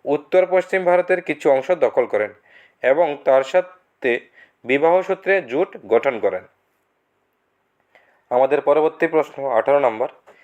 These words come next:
নিম্নলিখিত কোন গ্রিক দূত চন্দ্রগুপ্ত মৌর্যের দরবারে এসেছিলেন? প্লিনি, স্ট্রেবো, মেগাস্থিনিস, পানিনি। আমাদের আঠারো নম্বর প্রশ্নের উত্তরটা হচ্ছে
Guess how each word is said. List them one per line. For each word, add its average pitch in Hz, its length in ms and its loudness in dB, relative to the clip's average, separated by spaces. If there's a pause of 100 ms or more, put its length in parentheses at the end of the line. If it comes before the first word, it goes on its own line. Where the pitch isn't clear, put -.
(260)
নিম্নলিখিত 180 640 0
কোন 175 540 0 (280)
গ্রিক 170 420 -2
দূত 151 240 -4 (360)
চন্দ্রগুপ্ত 160 560 -2
মৌর্যের 156 560 2
দরবারে 143 360 2
এসেছিলেন? 104 420 -4 (720)
প্লিনি, 165 540 0 (560)
স্ট্রেবো, 165 760 -2 (400)
মেগাস্থিনিস, 160 720 -2 (460)
পানিনি। 120 440 0 (720)
আমাদের 131 260 0
আঠারো 143 240 2
নম্বর 156 180 0
প্রশ্নের 147 340 -2
উত্তরটা 127 380 -2
হচ্ছে 175 360 -2